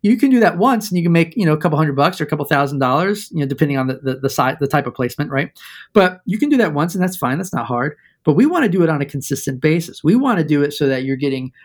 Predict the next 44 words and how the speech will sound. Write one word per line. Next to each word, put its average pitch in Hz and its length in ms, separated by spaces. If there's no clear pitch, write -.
a 165 100
couple 170 360
placements 147 560
a 135 40
month, 139 360
uh, 127 440
even 151 400
a - 40
couple 143 200
placements 143 400
a 123 80
week, 180 340
um, 139 400
because 156 520
then 156 160
that 175 260
way 156 400
e-, 214 140
everything 214 380
compounds 170 540
itself 127 280
over 117 200
time. - 420
Uh, 123 300
the 120 140
new 170 160
songs 175 360
that 165 60
you're 160 100
getting 160 240
placed 156 320
this 180 200
week 143 280
are 143 80
paying 147 260
you 139 120
upfront 147 340
fees, 135 340
but 156 80
yet 147 140
at 151 60
the 147 60
same 180 260
point, 151 300